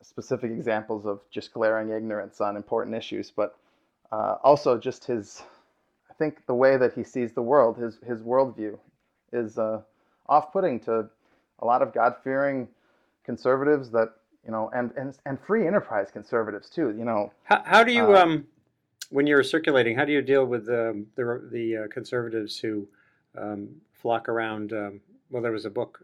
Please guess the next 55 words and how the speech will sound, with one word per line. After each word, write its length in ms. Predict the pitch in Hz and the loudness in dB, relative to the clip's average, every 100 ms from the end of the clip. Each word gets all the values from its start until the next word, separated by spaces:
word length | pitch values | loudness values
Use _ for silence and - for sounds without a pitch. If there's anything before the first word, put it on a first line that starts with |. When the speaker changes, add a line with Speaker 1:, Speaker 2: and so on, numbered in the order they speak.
| _ | _
Speaker 2:
by, 180 | 110 104 | -6 -6
uh, 160 | 110 - | -8 -8
Epstein, 380 | 117 - 110 104 | -8 -8 -8 -8
I 40 | |
think, 200 | 101 101 | -10 -10
called 160 | 120 110 | -10 -8
The 60 | |
Moral 280 | 110 117 113 | -6 -4 -4
Case 280 | 107 117 - | -4 -8 -8
for 120 | 107 | -14
Fossil 360 | - 110 - 107 | -8 -8 -8 -14
Fuels. 420 | 131 123 113 - | -8 -8 -8 -8
In 80 | 131 | -4
other 120 | 127 | -2
words, 160 | 117 | -2
there's 160 | 120 110 | -4 -4
lots 200 | 135 127 | -4 -2
of 60 | 117 | -4
moral 220 | 117 107 | -4 -6
cases 440 | 123 120 - 101 | -8 -10 -10 -10
here 260 | 110 107 107 _ _ _ | -6 -8 -8 _ _ _
when 180 | - 123 | -6 -2
you're 120 | 123 | -2
in 80 | 123 | -2
the 60 | 107 | -4
values 560 | 110 113 117 110 - - _ _ _ _ _ | -4 -4 -4 -6 -10 -18 _ _ _ _ _
arguments, 600 | - 110 107 104 101 - | -2 -2 -2 -6 -8 -6
um, 380 | 117 107 104 104 - _ - | -4 -4 -6 -8 -14 _ -20
especially 500 | - 151 151 127 110 | 0 0 2 0 0
in 120 | 104 | -2
parts 220 | 120 107 | -4 -4
of 80 | 104 | -2
Africa 340 | 117 135 - | -2 -2 -6
you 180 | 104 101 | -6 -6
were, 200 | 101 98 _ | -8 -12 _
spent 320 | - - 104 | -20 -10 -10
time 240 | 101 107 104 | -8 -10 -8
in. 240 | 104 104 - _ _ _ _ | -8 -8 -12 _ _ _ _
It's 200 | - 107 | -16 -16
pretty 240 | - 143 127 | -4 0 0
easy 220 | 117 151 | 0 -2
to 60 | 107 | -4
make 160 | 101 | -6
the 80 | 101 | -8
moral 220 | 101 104 | -8 -8
case 340 | 95 113 101 - | -8 -8 -10 -8
for 380 | 104 98 95 - _ _ _ - | -6 -6 -8 -14 _ _ _ -10
access 300 | 101 - - | -8 -8 -12
to 140 | - | -10
any 180 | - 151 | -4 -4
kind 160 | 139 107 | -2 -6
of 60 | |
energy 440 | 101 107 104 101 107 | -6 -8 -8 -8 -8
other 220 | 107 107 | -6 -6
than 340 | 104 101 101 | -6 -8 -8